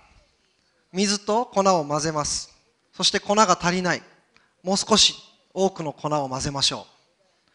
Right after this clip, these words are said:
そうすると、今度は、えー、水が足りない。水を混ぜると、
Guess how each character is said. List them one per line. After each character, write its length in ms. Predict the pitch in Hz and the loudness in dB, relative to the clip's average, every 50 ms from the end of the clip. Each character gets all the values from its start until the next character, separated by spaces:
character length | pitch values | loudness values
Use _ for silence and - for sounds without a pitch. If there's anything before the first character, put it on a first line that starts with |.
| _ _ | _ _
そ 140 | - 196 180 | -4 -2 -2
う 20 | |
す 80 | 165 190 | -2 -4
る 80 | 185 | -2
と、 100 | - 190 | -2 -4
今 220 | - - 190 185 165 | -2 0 -2 -2 -2
度 80 | 160 | 0
は、 320 | 151 156 170 190 190 - - - - - - - - _ _ _ _ | 0 2 0 0 -2 -6 -16 -20 -20 -20 -20 -20 -20 _ _ _ _
え 640 | 165 156 156 151 147 147 147 147 143 143 143 143 143 | -2 -2 0 0 0 0 -2 -2 -2 -4 -4 -6 -6
ー、 40 | |
水 200 | 151 175 170 175 | -4 -4 -4 0
が 120 | 165 170 160 | 0 0 2
足 140 | 160 156 147 | 2 0 0
り 60 | 151 143 | -2 -6
な 140 | 139 208 | -8 -8
い。 60 | 233 - _ _ _ _ | -8 -12 _ _ _ _
水 280 | - 180 190 170 180 190 | -4 -4 -2 0 2 0
を 80 | 185 175 | 2 2
混 120 | 170 170 | 2 2
ぜ 100 | 165 180 | 2 2
る 100 | 165 156 | 0 -2
と、 260 | - - 139 151 170 | -4 -6 -6 -6 -6